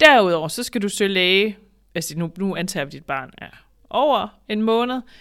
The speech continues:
Hvis de har symptomer på en svær øjenbetændelse, det vil sige meget rødme, meget pusflåde og feber,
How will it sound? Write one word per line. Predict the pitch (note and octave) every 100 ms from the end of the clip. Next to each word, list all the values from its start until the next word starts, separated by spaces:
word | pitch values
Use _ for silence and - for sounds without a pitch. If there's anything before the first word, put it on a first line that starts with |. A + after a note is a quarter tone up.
| - - -
Hvis | G#3+ B3
de | - A#3
har | G#3+ G#3+ F#3+
symptomer | G3 G3+ G3 C4 A3
på | G3+ G#3+ -
en | G#3
svær | G3+ - G#3 F3+
øjenbetændelse, | - F3 F3 D#3 C#3 D3+
det | D3+
vil |
sige | - D3+
meget | D3+ E3 G3 A3
rødme, | G#3 G#3+ G#3+ A3 G#3+ F#3 -
meget | D#3+ F3+ G#3+
pusflåde | - G#3+ - - G3 F#3 F3+ F3+ E3+ _ _ _
og | E3+
feber, | - E3+ D3+ -